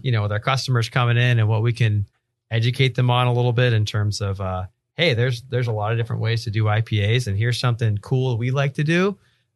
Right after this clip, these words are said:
uh, with lager yeast, and you can call it what you want. Uh, that's where it's, it's,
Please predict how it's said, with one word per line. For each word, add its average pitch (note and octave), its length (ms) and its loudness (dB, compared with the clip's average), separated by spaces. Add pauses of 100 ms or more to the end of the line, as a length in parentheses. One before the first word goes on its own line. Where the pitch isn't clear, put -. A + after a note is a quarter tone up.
uh, G#2+ 260 0
with G#2 120 0
lager A2+ 320 0
yeast, E3+ 460 0
and G2+ 260 2
you G2+ 60 -2
can G2 120 -4
call G#2 220 -2
it G2+ 40 -6
what G2+ 180 -8
you G2+ 80 -4
want. A#2 320 0 (680)
Uh, G#2 420 0 (440)
that's C#3 340 0
where B2+ 220 2
it's, - 320 -6
it's, A2 240 -2